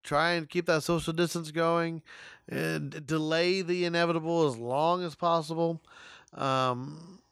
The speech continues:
but when you, but if, but if you do get it, you know, don't fret, don't fear. God is still in control, and just choose. Take a, take a moment and just choose to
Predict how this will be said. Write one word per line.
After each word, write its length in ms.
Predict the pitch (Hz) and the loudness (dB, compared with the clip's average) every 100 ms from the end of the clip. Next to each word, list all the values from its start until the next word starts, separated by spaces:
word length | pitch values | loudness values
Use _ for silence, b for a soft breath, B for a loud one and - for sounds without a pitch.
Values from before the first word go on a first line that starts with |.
| _ 151 | _ -4
but 260 | 131 143 | 0 2
when 140 | 143 151 | 2 2
you, 140 | 147 | 0
but 200 | 135 151 | 0 2
if, 520 | 185 190 - - - - | 2 2 -2 -14 -10 -2
but 120 | 143 | 0
if 160 | 160 170 | 2 0
you 80 | |
do 220 | 170 185 196 | 2 2 2
get 180 | 202 | 0
it, 160 | 220 214 _ _ B B B B B | 0 -2 _ _ B B B B B
you 140 | - 143 | -4 0
know, 420 | 160 175 180 233 _ _ _ - | 2 2 0 -6 _ _ _ -2
don't 220 | 143 156 | 0 0
fret, 420 | - 165 131 - 120 - - | 2 2 2 -4 -14 -16 -6
don't 240 | 117 151 | -2 0
fear. 480 | 143 170 170 170 165 _ b b | 2 2 2 0 -6 _ b b
God 240 | 120 127 | -2 0
is 80 | 143 | 0
still 160 | - 156 | 0 0
in 80 | 147 | 0
control, 680 | 156 - 160 160 160 160 _ B B B B | -6 0 2 2 0 -4 _ B B B B
and 760 | - 127 131 131 131 131 143 147 | -6 -2 0 2 2 0 -4 -8
just 300 | 131 139 - | 0 0 0
choose. 720 | - - 214 196 139 117 110 | -2 0 2 4 2 0 -6
Take 260 | - 147 165 | -4 -2 0
a, 80 | 196 | 0
take 240 | 185 190 | 2 0
a 60 | 190 | 0
moment 360 | 196 165 143 - B B B | 2 2 0 -6 B B B
and 160 | 127 | -2
just 260 | 143 135 - | 2 0 0
choose 640 | - 208 180 135 123 117 - B B B B | -2 2 2 2 0 -4 -12 B B B B
to 420 | - 151 147 139 | -4 0 0 -2